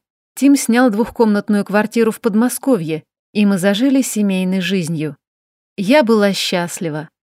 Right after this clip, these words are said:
Днем готовила Тиму что-нибудь вкусненькое, ждала его возвращения. А по ночам мы занимались любовью,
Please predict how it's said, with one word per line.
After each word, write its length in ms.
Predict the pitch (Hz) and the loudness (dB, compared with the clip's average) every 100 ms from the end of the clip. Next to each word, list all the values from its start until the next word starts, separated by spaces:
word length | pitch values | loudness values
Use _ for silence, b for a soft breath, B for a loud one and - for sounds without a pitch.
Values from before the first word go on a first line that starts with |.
| _ _ - | _ _ -10
Днем 440 | 190 202 277 311 | -2 2 4 4
готовила 520 | 208 214 240 220 226 | 4 2 2 2 2
Тиму 280 | 220 285 277 | 2 4 4
что-нибудь 500 | 254 - 254 247 254 | 2 2 2 2 0
вкусненькое, 800 | - - 269 - 175 160 165 160 _ _ _ | -4 -4 -4 -4 -6 -4 -4 -6 _ _ _
ждала 400 | 185 165 202 233 | -6 0 2 2
его 180 | 240 233 | 2 2
возвращения. 920 | 220 208 226 233 - 208 160 147 170 _ _ _ _ _ | 0 -2 -2 -2 -4 -4 -4 -6 -10 _ _ _ _ _
А 120 | 185 | -8
по 140 | 180 180 | -6 -6
ночам 540 | 175 - 247 254 262 - _ _ _ | -6 -4 -2 0 -2 -6 _ _ _
мы 220 | - 214 254 | 0 2 4
занимались 680 | 254 254 247 247 247 226 | 6 6 6 4 0 -2
любовью, 640 | 240 247 185 175 151 151 | -2 -2 -2 -6 -6 -8